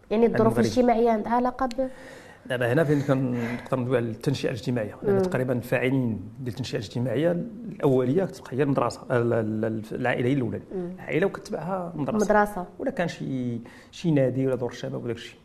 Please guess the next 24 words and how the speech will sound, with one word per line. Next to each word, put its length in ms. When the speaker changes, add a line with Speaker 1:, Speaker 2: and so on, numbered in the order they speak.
Speaker 2:
اذا 260
تقريبًا 520
هاد 200
التنشئه 340
الاجتماعيه 680
اللي 100
نهل 240
من 240
هذاك 500
الفرد 240
اللي 120
كنلقاو 300
في 100
التيران 320
اللي 160
تيكون 760
هادوك، 360
آه، 440
المجموعات 640
ديال 180
الالتراس 580
Speaker 1:
مم. 180
Speaker 2:
منين 220
جاي؟ 260